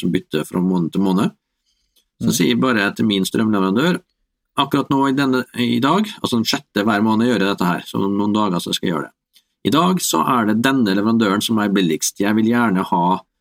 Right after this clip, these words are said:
Speaker 1: denne prisen. Eh, og da får jeg det hele tiden. En setning.
Speaker 2: For det er noe man må gjøre. Det er også sånne ting som folk kanskje glemmer, ikke sant? Når du bestiller den og, og kjøper ny strøm av den her, eh,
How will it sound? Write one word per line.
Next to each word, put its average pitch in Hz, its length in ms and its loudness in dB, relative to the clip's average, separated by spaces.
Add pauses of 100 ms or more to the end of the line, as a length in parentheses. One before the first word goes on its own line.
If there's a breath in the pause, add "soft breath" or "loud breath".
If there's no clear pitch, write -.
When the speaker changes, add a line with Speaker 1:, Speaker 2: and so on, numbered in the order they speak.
(680 soft breath)
Speaker 1:
denne 95 320 0
prisen. 85 380 -2 (500)
Eh, 95 460 0 (100)
og - 80 -2
da - 60 0
får - 240 0
jeg 92 80 0
det 85 100 0 (140)
hele 98 160 0
tiden. - 260 -2 (500)
En 147 160 0
setning. 147 460 -2
Speaker 2:
For 127 80 0
det 151 80 0
er 165 80 2
noe 139 100 2
man 127 180 2
må 135 140 2
gjøre. 120 440 0 (100)
Det 131 140 0
er 131 80 2
også 120 200 -2
sånne 127 240 0
ting 120 160 0
som 123 140 0
folk 113 220 -2
kanskje 110 200 0
glemmer, 104 320 0
ikke 101 140 -4
sant? 131 160 0
Når 120 120 0
du 120 360 0
bestiller 113 420 0
den 117 220 2
og, 113 340 2 (680 loud breath)
og 139 80 0
kjøper 123 560 2
ny 120 180 4
strøm 107 300 0
av 113 120 2
den 104 140 0
her, 107 100 0
eh, 110 760 0